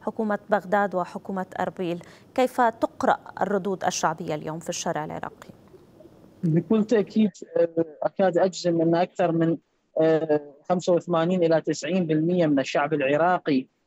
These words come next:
Speaker 2: آه، رافضين لسياسة التدخل، آه، التركي داخل الأراضي العراقية، وأيضًا رافضين لهذا الصمت الحكومي، على اعتبار،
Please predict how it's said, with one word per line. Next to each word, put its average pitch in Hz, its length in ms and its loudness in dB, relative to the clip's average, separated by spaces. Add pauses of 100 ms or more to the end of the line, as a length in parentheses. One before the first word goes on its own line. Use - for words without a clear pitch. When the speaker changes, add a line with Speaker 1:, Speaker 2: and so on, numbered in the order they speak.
(140)
Speaker 2:
آه، 147 380 4
رافضين 156 840 2
لسياسة 151 420 0
التدخل، 147 540 -2 (400)
آه، 127 200 2
التركي 151 420 0
داخل 143 280 0
الأراضي 131 420 2
العراقية، 135 540 0
وأيضًا 240 400 2
رافضين 170 600 0
لهذا 143 280 2
الصمت 147 340 -4
الحكومي، 139 460 -2
على 127 140 2
اعتبار، 170 460 2